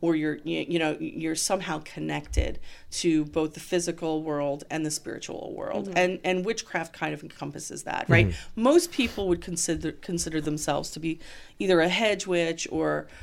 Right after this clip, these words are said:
Speaker 1: or, like, a, you know,
Speaker 2: Kitchen
Speaker 1: a green witch, a
Speaker 2: witch
Speaker 1: kitchen witch, or
Speaker 2: or
Speaker 1: something along those lines. And there's something, I think, I, honestly, I think it's because people feel a lack of spirituality in their lives.
Speaker 3: Hmm.
Speaker 1: And,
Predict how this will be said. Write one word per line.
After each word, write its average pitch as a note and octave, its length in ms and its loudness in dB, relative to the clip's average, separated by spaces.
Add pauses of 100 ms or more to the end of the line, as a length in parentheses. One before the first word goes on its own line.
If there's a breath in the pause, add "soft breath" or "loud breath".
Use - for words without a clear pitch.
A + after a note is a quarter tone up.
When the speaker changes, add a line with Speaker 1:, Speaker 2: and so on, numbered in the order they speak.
(140 loud breath)
Speaker 1:
or, E3+ 160 2
like, D3+ 240 0
a, C#3 420 0
you E3+ 120 0
know, D3 160 0
Speaker 2:
Kitchen - 220 0
Speaker 1:
a - 20 0
green A#3+ 260 6
witch, F#3+ 240 8
a - 40 4
Speaker 2:
witch - 100 -2
Speaker 1:
kitchen F#3+ 280 2
witch, F3+ 180 0
or - 20 0
Speaker 2:
or F#3+ 40 2
Speaker 1:
something A#3+ 260 4
along G3 180 2
those F3+ 140 2
lines. - 120 -2 (300 loud breath)
And C#4+ 160 12
there's C#4+ 180 6
something, F#4+ 500 -4
I A3 100 0
think, B3+ 480 -2 (100)
I, - 280 -12
honestly, B3+ 400 2
I E3 60 2
think - 260 -6
it's - 120 -8
because F3+ 260 -8
people E3 260 -8
feel D#3 220 -6
a - 20 -4
lack C#3 240 -6
of - 80 -10
spirituality E3 600 -8
in - 100 -14
their - 200 -18
lives. - 320 -16
Speaker 3:
Hmm. A2+ 140 -2 (120)
Speaker 1:
And, G3+ 360 0